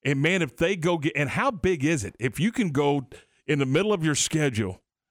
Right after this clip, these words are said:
have two road games in league play and end up going two and oh in those league games, uh, winning,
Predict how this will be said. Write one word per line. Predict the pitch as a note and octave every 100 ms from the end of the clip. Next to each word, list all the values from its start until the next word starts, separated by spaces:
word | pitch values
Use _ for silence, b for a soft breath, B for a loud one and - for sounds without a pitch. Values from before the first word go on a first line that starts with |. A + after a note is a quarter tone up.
| _
have | B2+ B2 -
two | - F3+ G3 F#3+ F#3+ -
road | C3+ E3 F3
games | C#3 C3+ B2+ A#2 -
in | C#3+ D3+ C#3
league | D#3 C#3 -
play | D3 C3+ A2+ A2+
and | B2 C3
end | C#3
up | C#3 A#2
going | C3+ C3 A2+
two | - D#3+
and | C3+
oh | C#3+
in | C#3+
those | C#3+ B2
league | C#3 D3
games, | B2+ C3+ D#3 D3+ - b b b
uh, | A#2+ A#2+
winning, | A#2 C3 C3+ A#2